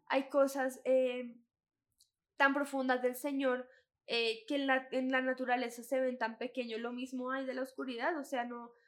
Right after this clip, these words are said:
las cosas no son porque sí, ya siempre hay una tra-, una razón, siempre hay algo de fondo, y que no seamos, o sea, no seamos bobos, no, no nos hagamos los bobos ni los de la vista gorda con cosas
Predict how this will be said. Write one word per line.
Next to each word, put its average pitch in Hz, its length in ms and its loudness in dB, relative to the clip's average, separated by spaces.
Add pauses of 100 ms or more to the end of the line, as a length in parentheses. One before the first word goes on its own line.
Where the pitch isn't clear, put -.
(180)
las 262 420 2
cosas 269 240 -4
no 254 140 0
son 254 220 -2
porque 269 280 -4
sí, 247 440 -6
ya 269 180 -2
siempre 285 400 -6
hay 277 100 -2
una 262 180 -6
tra-, - 180 -6
una 269 160 0
razón, 262 340 -6
siempre 262 360 -6
hay 247 140 -4
algo 247 220 -6
de 262 80 -4
fondo, 233 420 -10 (520)
y 254 640 -4
que 302 100 -2
no 277 160 -2
seamos, 262 360 -6
o - 40 -12
sea, 285 100 -6
no 269 260 -4
seamos 285 340 -8
bobos, 339 420 -2 (440)
no, 269 180 0
no 277 500 -4
nos 294 160 0
hagamos 294 320 4
los 254 200 0
bobos 240 300 0
ni 240 80 -4
los 254 160 2
de 254 80 4
la 247 120 2
vista 240 280 0
gorda 220 360 -4
con 254 160 -4
cosas 214 380 -4